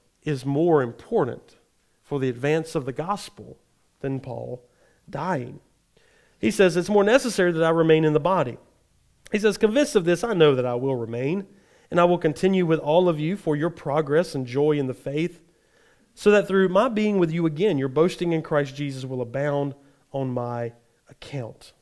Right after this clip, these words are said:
So there's a little bit of his circumstances,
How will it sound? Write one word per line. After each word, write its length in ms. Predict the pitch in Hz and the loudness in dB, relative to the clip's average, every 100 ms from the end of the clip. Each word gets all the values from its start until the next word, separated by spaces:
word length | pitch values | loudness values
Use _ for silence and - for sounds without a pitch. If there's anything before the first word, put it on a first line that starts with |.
| _ _ _ _ _ _ _ | _ _ _ _ _ _ _
So 180 | - 147 | -2 2
there's 300 | 180 202 - | 4 4 2
a 80 | 165 | 0
little 220 | 220 247 | 0 0
bit 180 | 180 180 | 2 2
of 140 | 160 | 0
his 360 | 165 156 143 - | 0 0 -2 -10
circumstances, 1040 | 147 - 160 123 - - 110 - 117 - | -8 -4 -4 -4 -10 -10 -10 -12 -20 -20